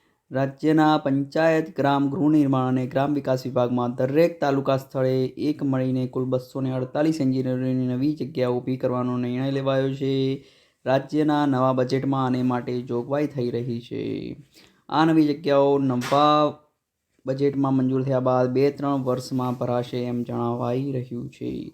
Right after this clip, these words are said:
અત્યારે પંચાયત વિભાગમાં અધિક મદદનીશ ઇજનેરોનું મહેકમ મંજૂર મહેકમ આઠસો ને સાહીઠનું છે, જેમાં નવી બસો ને અડતાલીસ જગ્યાઓ ઉમેરાતા કુલ ઇજનેરોનું મંજૂર મહેકમ વધીને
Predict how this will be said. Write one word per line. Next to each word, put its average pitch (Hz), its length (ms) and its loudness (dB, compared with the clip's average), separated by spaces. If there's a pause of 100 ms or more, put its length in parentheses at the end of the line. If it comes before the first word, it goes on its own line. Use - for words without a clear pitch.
(480)
અત્યારે 131 440 -2
પંચાયત 131 400 0
વિભાગમાં 127 440 2
અધિક 147 280 -4
મદદનીશ 139 500 0
ઇજનેરોનું 123 680 -2
મહેકમ 135 460 -2
મંજૂર 135 420 0
મહેકમ 127 380 -2 (120)
આઠસો 131 320 -6
ને 127 120 -2
સાહીઠનું 127 540 -4
છે, 135 180 -4 (640)
જેમાં 127 240 2
નવી 127 240 2
બસો 131 340 0
ને 123 120 -2
અડતાલીસ 147 560 0
જગ્યાઓ 127 360 2
ઉમેરાતા 120 600 0 (500)
કુલ 143 160 0
ઇજનેરોનું 127 600 2
મંજૂર 123 300 2
મહેકમ 120 360 0
વધીને 120 300 -2